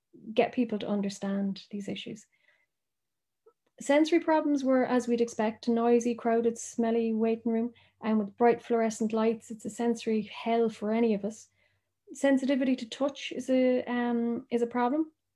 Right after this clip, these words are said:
And that's whether it can, whether it's an unexpected touch or the expected touch, um, of a physical exam. Uh, we find it difficult to know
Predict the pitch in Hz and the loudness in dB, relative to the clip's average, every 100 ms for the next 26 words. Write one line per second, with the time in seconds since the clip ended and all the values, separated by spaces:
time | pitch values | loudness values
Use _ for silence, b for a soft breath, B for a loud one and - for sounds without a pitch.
0 | _ _ _ _ _ - 233 254 262 - | _ _ _ _ _ 2 4 4 2 0
1 | 285 269 240 - 247 240 254 240 - 233 | 2 2 0 -2 -4 0 2 2 2 0
2 | 233 226 - 254 262 254 240 214 B B | 0 -2 -2 -4 -4 -4 -2 -4 B B
3 | B - 247 240 233 226 - 220 220 220 | B 2 4 6 4 2 0 -6 -6 -8
4 | - 220 - - - 220 220 214 220 214 | -4 -4 -6 -8 -4 -2 -2 -2 -4 -6
5 | 202 220 214 214 208 220 220 214 196 _ | -6 -6 -6 -6 -6 -4 -4 -4 -6 _
6 | 190 _ _ _ _ _ _ _ _ _ | -20 _ _ _ _ _ _ _ _ _
7 | _ _ _ _ _ _ _ - b b | _ _ _ _ _ _ _ -20 b b
8 | b - 220 220 214 214 - 233 277 269 | b -6 -2 0 0 -2 0 0 2 2
9 | 262 285 277 269 262 262 254 247 247 240 | 2 -2 0 2 2 2 2 4 4 4
10 | 240 233 | 2 0